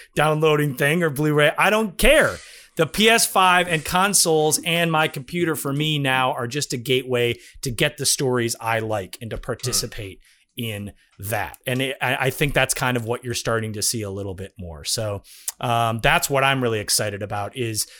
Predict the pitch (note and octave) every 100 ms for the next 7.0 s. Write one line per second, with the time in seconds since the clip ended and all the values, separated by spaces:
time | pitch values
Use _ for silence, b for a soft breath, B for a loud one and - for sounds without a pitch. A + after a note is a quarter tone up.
0 | B - C#3 - - D3+ - A#2+ A#2+ A#2
1 | A2 B2+ A#2+ A2 - F3 D#3+ B2 - -
2 | b b b - A#2+ A#2+ B2 A#2 A2 G#2
3 | - C#3 A#2+ A2+ C3 C3 - - _ A#2+
4 | A#2+ A#2 C3 A2+ G2+ A#2 B2 C3+ B2+ B2
5 | A2+ B2+ - A2+ G#2+ G#2+ - A2 F#2+ B2+
6 | C3 C#3 C3 C3+ B2 A#2 - C#3+ A2+